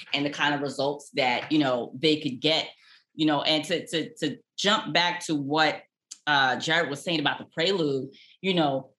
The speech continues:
we knew from jump when we met you that you were the person for the job. But, you know, getting to set and, and, and that November of twenty nineteen and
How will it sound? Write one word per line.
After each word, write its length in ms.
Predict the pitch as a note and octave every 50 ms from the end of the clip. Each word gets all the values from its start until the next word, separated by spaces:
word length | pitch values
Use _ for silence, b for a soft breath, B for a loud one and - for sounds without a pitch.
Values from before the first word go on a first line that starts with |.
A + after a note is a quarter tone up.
| _ -
we 260 | F#3 A#3 D#4+ E4+ D4
knew 240 | A3+ G#3 A3+ A#3 A3
from 240 | A3+ G#3+ E3+ D3+
jump 260 | C3+ D3+ F3 F3+ F3 D3
when 80 | D3
we 140 | C#3+ D3+ C#3+
met 340 | C#3+ D3+ E3+ F3 E3+ - -
you 200 | D3 C#3 C3+ C3+
that 280 | C#3+ C3+ C3 C3 A#2+
you 140 | C#3+ D3+ D3+
were 100 | D3 D3 C3
the 100 | C3 B2
person 420 | - - E3 D#3 D#3 D#3 C#3+ B2
for 100 | B2+ C3+
the 120 | A2+ A2
job. 460 | - B2+ B2+ C3 B2+ G#2+ G2 F2+ - - - B B B B B _ _ _ -
But, 400 | D3+ - F3 F3 E3+ D#3+ C#3+ - - - _ -
you 140 | E3+ E3+
know, 440 | F3 E3 D#3 D3 C#3+ C#3+ C3+ - - _ _ - D3+ C#3+ -
getting 360 | - G3 G3 G#3 A#3+ A#3+ A#3+
to 140 | A#3 - G#3+ -
set 500 | - - F#3+ E3 D#3 D3 C#3+ C#3+ - -
and, 240 | C#3+ D3 C#3+ C3+ C3+ -
and, 380 | D3 D3 C#3+ - B2 C3+ C3+ - _ _ -
and 200 | D3 D3+ D3 D3+
that 220 | E3 E3+ E3+ -
November 560 | F3 E3+ E3+ D#3 D3 E3 E3+ E3+ E3 D#3+ D#3
of 160 | D3+ D3 D3 -
twenty 260 | F3 E3 E3 D#3+ D#3
nineteen 840 | D#3 D3+ D3+ D#3 D3+ - - - D#3+ D#3 D#3 D#3 D#3 D3+ D3+ D3+ D3
and 200 | C#3 B2+ B2+ B2+